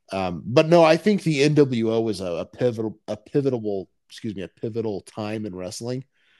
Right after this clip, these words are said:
because that was, like, kind of like that turn where W C W started getting more attention. But then also, like, to me, like, they were so smart 'cause that was such a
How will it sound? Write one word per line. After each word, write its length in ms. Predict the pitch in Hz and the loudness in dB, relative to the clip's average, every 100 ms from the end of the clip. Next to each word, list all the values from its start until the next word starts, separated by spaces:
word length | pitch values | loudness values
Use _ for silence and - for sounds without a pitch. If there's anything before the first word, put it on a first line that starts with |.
| _ _ - | _ _ -10
because 220 | 113 127 | -6 -2
that 200 | 127 135 | 2 2
was, 160 | 127 107 | 2 -2
like, 340 | 107 95 - _ _ | -2 -2 -8 _ _
kind 220 | - 120 | -6 -4
of 80 | 104 | -2
like 180 | 104 - | -4 -2
that 320 | 90 80 _ _ | -2 -4 _ _
turn 560 | - - 135 113 104 95 | -18 -8 -4 -2 -2 -6
where 120 | 95 | -8
W 300 | 95 98 101 | -6 -6 -6
C 140 | 101 104 | -6 -4
W 200 | 95 98 | -4 -4
started 260 | 95 92 | -6 -6
getting 220 | 98 95 | -6 -8
more 120 | 95 90 | -8 -8
attention. 600 | - 110 120 120 120 - _ _ _ _ _ _ | -6 -8 -4 -4 -4 -8 _ _ _ _ _ _
But 120 | 175 175 | 2 6
then 120 | 254 | 6
also, 420 | 220 220 165 131 | 4 4 2 2
like, 440 | 135 131 120 - _ - | 2 4 2 -2 _ -12
to 120 | 139 | -2
me, 260 | 156 175 139 | 0 2 0
like, 160 | 113 | -2
they 120 | 127 | -2
were 140 | 135 123 | -2 -2
so 220 | - 127 | -6 -8
smart 340 | - 135 135 | -8 -4 -4
'cause 100 | 117 | -4
that 120 | 110 131 | -2 -2
was 160 | 123 | -4
such 240 | - 123 120 | -4 -2 -2
a 140 | 95 | -6